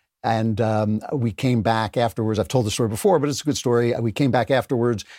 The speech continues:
and after mourning and feeling sad, I thought, "Well, I'm gonna go and work out and just not sit around and mope." And I went into this little, uh, porch we have that was right outside of the,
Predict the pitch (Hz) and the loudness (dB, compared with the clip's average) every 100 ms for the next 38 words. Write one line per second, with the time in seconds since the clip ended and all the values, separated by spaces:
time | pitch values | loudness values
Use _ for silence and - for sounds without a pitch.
0 | - 120 113 107 - 107 107 110 135 143 | -8 -2 0 -2 0 0 2 2 4 4
1 | 131 127 120 113 98 - 135 120 113 127 | 2 2 0 0 -4 -2 0 2 2 2
2 | 120 110 104 117 127 131 123 107 117 113 | 2 2 0 0 2 2 2 2 2 2
3 | 101 117 123 110 104 90 101 92 101 95 | 2 2 2 2 2 -2 -4 -4 -6 -4
4 | 117 104 - - 110 113 110 98 113 127 | -2 -2 -4 -4 -2 0 0 -2 2 2
5 | 123 - - - - 98 110 127 117 107 | 2 -2 -20 -12 -4 -2 2 2 2 0
6 | 110 107 120 120 113 101 _ _ 117 104 | -2 0 0 2 2 0 _ _ 0 0
7 | - _ - 202 - 151 143 - 131 120 | -2 _ -20 -10 2 2 2 0 0 2
8 | 120 117 113 95 - - 113 104 104 135 | 2 0 0 -2 -8 -4 -2 0 2 2
9 | 135 - _ _ _ - 131 - - 143 | 0 -6 _ _ _ -2 0 0 -2 2
10 | 135 135 117 98 | 2 2 2 -4